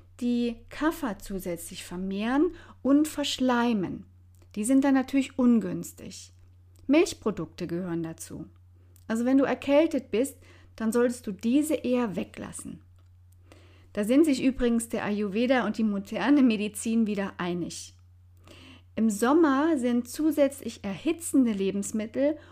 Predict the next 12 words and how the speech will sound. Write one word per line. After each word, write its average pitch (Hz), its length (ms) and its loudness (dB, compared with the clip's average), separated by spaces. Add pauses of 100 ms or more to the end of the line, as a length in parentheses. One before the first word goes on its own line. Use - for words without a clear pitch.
(180)
und 330 300 4
auch 247 100 -2
Aktivitäten 226 800 -4
schlecht, - 500 -8 (440)
wie 180 320 -2
Chili 226 760 2 (160)
oder 170 540 -4
Rennen. 196 480 2 (560)
Na, 220 140 -2
und 233 180 0
im 202 100 -2
Herbst 233 640 -6